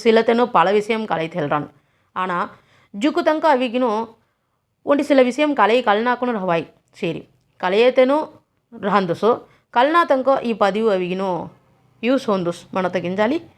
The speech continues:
ఈ పదివు తవర్త సరి. అత నింపల్లో, నింప పల్లం కాయ కాయ కెరువాయు మెనతి మరుతూ రీతిగా చేసి మెనతి నింపల్లాము కిక్కెయి విషయం కెరువాయు మెనత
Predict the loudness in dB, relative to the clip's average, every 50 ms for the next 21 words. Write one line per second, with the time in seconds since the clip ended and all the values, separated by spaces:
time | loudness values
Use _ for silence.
0 | _ _ _ _ _ _ -6 -4 -2 -2 -2 -2 -2 -4 -4 -4 -6 -12 -20 -20
1 | _ -20 -20 -20 -20 -20 -20 _ _ _ 0 2 2 2 0 2 2 2 2 2
2 | -4 -12 -20 -20 -20 -20 -20 _ _ -4 -4 -4 -4 -8 -14 -20 -20 -2 -2 0
3 | 2 2 2 4 2 0 0 0 2 2 2 4 2 0 -2 -4 -12 _ _ _
4 | _ _ _ _ _ _ -2 -2 2 2 2 4 4 4 4 2 2 2 2 2
5 | 2 2 2 0 0 0 -2 -2 -2 0 0 0 0 0 -2 -2 -4 -4 -6 -4
6 | -2 -2 -2 -2 -2 -4 -2 2 4 4 4 4 4 4 6 6 6 6 4 2
7 | 2 4 4 4 2 4 2 2 2 2 2 0 -2 -2 -2 -2 -2 -2 0 -2
8 | -2 -4 -10 _ _ -6 -4 -2 -2 0 0 2 2 2 0 0 -2 -6 -8 -8
9 | -8 -4 -4 -4 -2 -2 -2 -2 -2 -2 -4 -2 -2 -4 -4 -2 -2 -2 0 0
10 | 2 0 0 0 -2 -4 -6 -4 -4 -4 -4